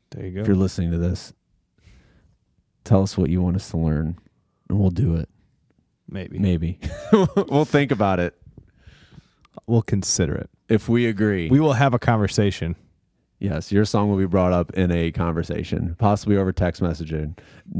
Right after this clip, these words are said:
Speaker 2: messaging or at practice.
Speaker 1: There we go.
Speaker 2: All right.
Speaker 1: I guarantee it.
Speaker 2: I guarantee we, uh, we will talk about it or think about it. That's <laughs> our only guarantee.
Speaker 1: Hey, that's pretty good.
Speaker 2: Anything else you wanna let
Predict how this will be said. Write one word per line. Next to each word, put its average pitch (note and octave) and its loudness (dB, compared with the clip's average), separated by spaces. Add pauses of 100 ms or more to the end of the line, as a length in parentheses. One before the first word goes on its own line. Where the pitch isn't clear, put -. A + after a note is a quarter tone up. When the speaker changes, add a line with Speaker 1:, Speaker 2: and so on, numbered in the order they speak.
(100)
Speaker 2:
messaging D#2+ 0
or E2+ 0
at E2 -10
practice. - -10 (680)
Speaker 1:
There F2+ -2
we F2+ -2
go. F#2+ -2 (840)
Speaker 2:
All E2 -6
right. A2 -4 (120)
Speaker 1:
I A2 0
guarantee A2+ 2
it. F2 -2 (600)
Speaker 2:
I F#2+ 4
guarantee G#2 2
we, G2 0 (100)
uh, B1+ -4 (240)
we F#2 4
will E2+ 2
talk D#2 -6
about - -10
it - -12 (160)
or F2 -2
think D#2 -6
about - -10
it. - -14 (880)
That's - -4
<laughs> - -
our - -2
only E2+ 0
guarantee. D2+ -8 (840)
Speaker 1:
Hey, B2 -8
that's - -20
pretty F#2+ -8
good. F#2 -8 (1900)
Speaker 2:
Anything A2+ 4
else A2+ 0
you A2+ 4
wanna G#2 0
let G2 2